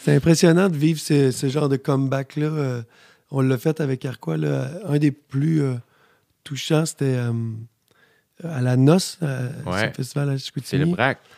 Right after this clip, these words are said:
Speaker 1: Ouais, on a fait un Carquois, là, il y a quelques années. Puis c'était, tu sais, on était, on a fait une petite répète, euh, l'avant-veille, tu sais, pour sa-, savoir
Speaker 2: C'est
Speaker 1: si
Speaker 2: tout ?
Speaker 1: c'était, c'était tout,
Speaker 2: C'est
Speaker 1: ouais.
Speaker 2: tout ?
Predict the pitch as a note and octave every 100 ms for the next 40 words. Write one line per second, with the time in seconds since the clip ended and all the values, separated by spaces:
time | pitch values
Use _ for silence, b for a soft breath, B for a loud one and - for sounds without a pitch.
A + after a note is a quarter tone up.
0 | b b - C#3 D3 - D3 B2+ B2 D#3+
1 | D3+ D3 B2+ C#3+ - D3+ D3 D3 C#3 D3+
2 | D3+ C3+ B2+ B2 C3 A#2+ B2 B2+ B2+ D3+
3 | F3 - b b b _ - - C3 A#2+
4 | - C#3 B2 A#2 A2 - C3 C#3 C3 C3
5 | C#3 - B2+ B2 G#2 - B2+ C3 A2+ D3+
6 | - D#3+ C3 B2+ A2+ b b b b -
7 | B2+ B2+ C3 C3 B2 C3 C#3+ C#3 D3 B2
8 | B2 - B2 A#2 B2 A#2 C3+ C3+ G#3 C4+
9 | C#4+ C3 A#2+ B2 A#2 - F3+ F#3+ D3+ E3
10 | A3+